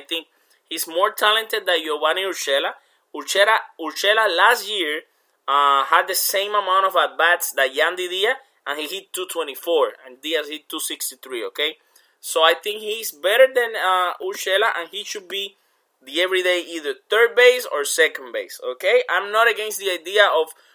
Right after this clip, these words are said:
moving Ramirez to second base. That's up to, um, Terry Francona. Um, but, uh,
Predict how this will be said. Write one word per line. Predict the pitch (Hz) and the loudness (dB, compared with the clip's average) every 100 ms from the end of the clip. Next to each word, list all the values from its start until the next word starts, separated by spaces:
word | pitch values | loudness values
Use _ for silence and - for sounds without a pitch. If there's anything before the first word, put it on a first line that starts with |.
| _ | _
moving | 147 170 190 | -4 -2 -2
Ramirez | 175 147 170 180 | -2 -2 -4 -6
to | - | -10
second | 131 170 170 233 | -6 -4 -4 0
base. | 247 277 311 - _ _ _ | 4 4 2 -12 _ _ _
That's | 151 160 | -2 2
up | 180 180 - | 0 0 -4
to, | |
um, | 165 151 135 139 131 - | -10 -4 -2 -2 -4 -4
Terry | 165 180 180 | 2 2 2
Francona. | 156 147 - 196 247 - _ _ _ _ | -4 -2 0 2 2 -2 _ _ _ _
Um, | 151 147 143 135 - 127 127 | 0 2 0 -2 -12 _ 2
but, | 180 185 | 6 8
uh, | 170 | 8